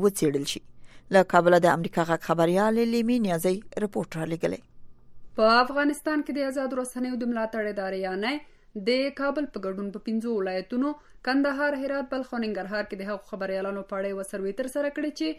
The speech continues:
Speaker 2: په تیرو شپاړسو کلونو کې له تاوتریخوالي سره مخ شوي دي. د نی ادارې په دغه سروې کې له دوه سوه یو دېرش خبریالانو سره خبرې کړي چې یو سل یو اویا زیانمن شوو او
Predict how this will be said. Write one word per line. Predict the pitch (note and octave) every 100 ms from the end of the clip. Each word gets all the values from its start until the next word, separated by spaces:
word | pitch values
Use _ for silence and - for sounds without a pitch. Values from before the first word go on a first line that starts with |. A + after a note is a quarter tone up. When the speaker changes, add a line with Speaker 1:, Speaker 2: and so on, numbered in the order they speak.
| - - - - -
Speaker 2:
په | C#4+ D4 D4
تیرو | D#4 D4 C4+
شپاړسو | - D4 A#3 G#3 G3+
کلونو | G#3 A3 A3+
کې | A#3
له | A#3
تاوتریخوالي | B3 B3 - C4+ A3+ -
سره | F#3+ F#3+
مخ | - -
شوي | G3+ G3 G#3
دي. | G#3 G#3 - - - - - A3
د | A3
نی | A#3+
ادارې | C4 C4 C4+ C#4
په | C4+
دغه | A3+ A3+
سروې | G3 G#3 C#4 -
کې | E4+ - - B3+
له | C4+ D4+ D#4
دوه | D#4+ D#4
سوه | D#4 D4+ D#4+
یو | D#4
دېرش | A3 -
خبریالانو | G#3 G#3 G#3+ A3+ B3+ C4
سره | C4+ -
خبرې | C4+ B3+ G3+
کړي | G#3 G#3 G#3+ - - - -
چې | - G#3+
یو | G#3
سل | A3 G#3
یو | G#3+ G#3
اویا | G#3+ G#3
زیانمن | G#3+ G#3 G#3 G#3+
شوو | C4 C#4+
او | B3